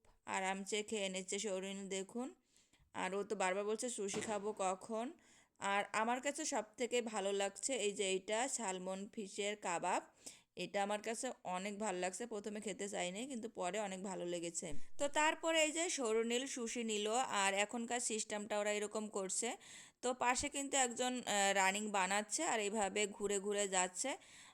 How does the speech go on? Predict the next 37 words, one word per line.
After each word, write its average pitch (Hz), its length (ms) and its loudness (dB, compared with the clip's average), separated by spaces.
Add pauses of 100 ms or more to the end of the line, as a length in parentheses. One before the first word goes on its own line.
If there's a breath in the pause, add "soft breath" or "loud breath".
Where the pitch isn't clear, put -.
আর 190 380 4
এখান 196 280 0
থেকে 254 180 -6
যার 208 220 2
যেটা 185 220 -2
পছন্দ 240 440 -2
সে 285 180 -2
নিয়ে 196 220 -4
নিচ্ছে। 180 540 2
তো 302 100 2
সবার 311 360 4
শেষে 330 320 2
এই 311 80 2
যে 294 100 2
আমরা 262 240 6
এখন 247 260 2
আইসক্রিম 233 580 2
খাবো, 226 400 0
আর 226 180 4
এখানে 208 380 -2
বিভিন্ন 208 600 -4
ফ্লেভারের 202 600 2
আইসক্রিম 196 640 0
আছে। 233 460 -2 (420 loud breath)
তো 233 140 0
সৌরনীল 233 720 0
নিল, 220 200 2
আমি 208 360 2
নিলাম 208 600 -2
এই 190 160 -2
যে 202 140 -2
আইসক্রিম 202 580 0
খেয়ে 214 280 -4
তারপরে 202 640 0 (140)
বের 196 360 -2
হয়ে 185 220 -2
গেলাম। 175 340 -2